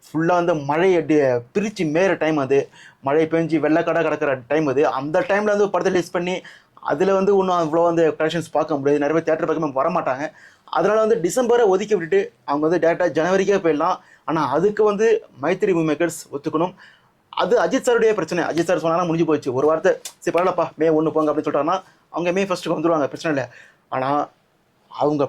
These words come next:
பிளான் பண்ணது மே ஃபஸ்ட்டு கிடையாது, ஜனவரி பத்து. அதுக்கு ரெஸ்பெக்ட் பண்ணி இந்த படத்தை சீக்கிரம் முடிச்சு அவங்க வந்து தீபாவளிக்கு ரிலீஸ் பண்ணணும் அப்படின்றதான் வந்து ஒரு பெரிய ஒரு கேள்வியா இருக்குதுங்க. ஆனா இந்த படம் இருக்குல்ல, இந்த விடாமுயற்சி படம் இருக்குல்ல, இந்த படத்தின பத்தின தகவல்கள் வெளியே வந்திருக்குது. படம்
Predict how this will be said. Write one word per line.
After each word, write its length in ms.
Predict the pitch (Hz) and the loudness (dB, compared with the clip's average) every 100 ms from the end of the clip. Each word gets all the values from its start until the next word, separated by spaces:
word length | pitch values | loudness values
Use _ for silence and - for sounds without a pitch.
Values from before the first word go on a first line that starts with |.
| - | -2
பிளான் 200 | 180 226 | -2 0
பண்ணது 200 | 202 190 185 151 | 0 0 0 0
மே 100 | 202 208 - | 0 -2 -4
ஃபஸ்ட்டு 280 | 156 - 160 | -4 -2 0
கிடையாது, 260 | 151 151 175 - _ 139 | 2 2 0 -4 _ -4
ஜனவரி 280 | 151 170 170 160 | 0 2 2 0
பத்து. 220 | 131 156 160 - | 0 0 0 0
அதுக்கு 280 | 139 190 190 160 | -2 0 0 0
ரெஸ்பெக்ட் 340 | - 208 208 | -2 -2 -2
பண்ணி 180 | 160 185 - - _ 135 | -2 -4 -8 -18 _ -8
இந்த 120 | 135 151 | -4 -2
படத்தை 260 | 170 190 - - | 0 -2 -2 -6
சீக்கிரம் 440 | 233 240 254 233 175 | -8 -2 0 2 0
முடிச்சு 260 | 170 165 220 | -2 0 0
அவங்க 180 | 151 143 | 0 0
வந்து 160 | 147 156 131 123 - - - _ - 139 | 2 2 2 -2 -10 -20 -20 _ -8 0
தீபாவளிக்கு 400 | 202 202 180 156 | 2 2 0 -2
ரிலீஸ் 180 | 160 165 | -2 -2
பண்ணணும் 200 | 147 143 | 0 0
அப்படின்றதான் 400 | 139 135 151 151 | -2 -2 -2 0
வந்து 120 | 151 | 0
ஒரு 100 | 131 123 | 0 0
பெரிய 180 | 151 156 143 | 0 2 2
ஒரு 100 | 127 117 | 0 -4
கேள்வியா 240 | 135 135 127 | -4 -4 -4
இருக்குதுங்க. 300 | 120 117 98 - - - | -6 -14 -18 -20 -20 -8
ஆனா 100 | 190 247 208 | -2 2 2
இந்த 120 | 175 175 | 2 0
படம் 200 | 254 202 | 0 0
இருக்குல்ல, 220 | 151 147 120 | 0 -4 -6
இந்த 120 | 127 120 | -10 -2
விடாமுயற்சி 340 | 180 196 - - | 0 0 -2 -2
படம் 140 | 143 | -2
இருக்குல்ல, 180 | 123 131 117 _ _ _ _ - | -2 -4 -6 _ _ _ _ -20
இந்த 100 | 123 | -6
படத்தின 340 | 160 190 196 190 160 | -2 -2 -2 -2 -2
பத்தின 260 | 156 170 170 - | -2 -4 -6 -6
தகவல்கள் 380 | 170 220 196 202 - | -2 2 2 2 2
வெளியே 160 | - 160 | 2 2
வந்திருக்குது. 360 | 143 131 135 165 165 _ _ _ _ _ _ - | 0 -4 -2 -2 -4 _ _ _ _ _ _ -2
படம் 280 | 180 269 262 | 2 2 2